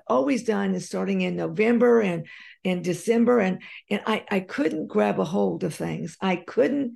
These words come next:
I, I, I had to make some big decisions that I was putting off. And you know what happens to us when we put major decisions off, right?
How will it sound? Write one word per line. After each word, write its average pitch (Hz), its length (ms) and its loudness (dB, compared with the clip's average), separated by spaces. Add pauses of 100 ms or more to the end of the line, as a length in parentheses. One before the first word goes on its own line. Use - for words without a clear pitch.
(380)
I, 190 300 0
I, 190 260 -2
I 196 140 0
had 226 180 2
to 254 80 0
make 233 240 4
some 202 220 0
big 202 260 2
decisions 196 680 -2
that 190 160 2
I 190 100 2
was 180 220 -4
putting 185 400 -4
off. 170 420 -6 (400)
And 214 220 2
you 269 100 6
know 277 220 2
what 196 180 4
happens 190 440 0
to 185 160 0
us 165 140 0
when 185 140 0
we 180 200 2
put 233 420 2 (340)
major 233 640 4
decisions 190 920 -2 (140)
off, - 440 -4 (440)
right? 226 420 2